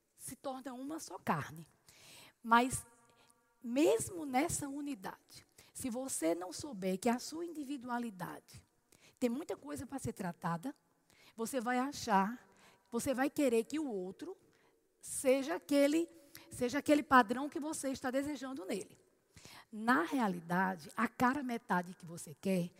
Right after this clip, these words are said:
você quer encontrar na outra pessoa aquilo que você quer que ela complete em você. Mas você não vai encontrar ninguém que complete você.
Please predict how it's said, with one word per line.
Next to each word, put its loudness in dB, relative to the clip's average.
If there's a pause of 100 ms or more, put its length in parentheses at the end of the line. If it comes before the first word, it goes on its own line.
(180)
você 0
quer 2
encontrar 0
na -4
outra -8
pessoa -10 (800)
aquilo -2
que -8
você -4
quer 2
que 2
ela 6
complete 0
em -6
você. -10 (960)
Mas 2
você -4
não -10
vai 0
encontrar -2
ninguém 0
que -6
complete -4
você. -10